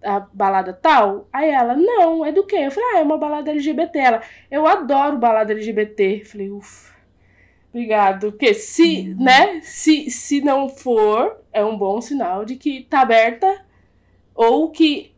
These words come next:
Speaker 1: não tem preconceitos e que é mais fácil de dialogar. Porque eu acho que a pessoa que te quebra ali,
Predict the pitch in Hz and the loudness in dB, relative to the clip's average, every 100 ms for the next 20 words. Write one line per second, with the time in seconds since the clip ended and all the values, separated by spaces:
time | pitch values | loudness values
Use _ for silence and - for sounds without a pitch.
0 | _ 254 240 240 254 247 254 277 277 240 | _ 0 0 2 0 -2 -4 -4 -4 0
1 | 220 247 277 247 269 247 233 233 240 233 | 0 0 -6 -6 -4 -2 0 0 -2 -4
2 | 226 226 220 226 247 208 165 170 208 202 | -8 -4 0 2 0 0 -4 -6 -8 -8
3 | 196 214 214 208 208 - - 214 190 190 | -8 -12 -14 -16 -18 -20 -12 -8 -6 -6
4 | 190 196 202 | -8 -10 -14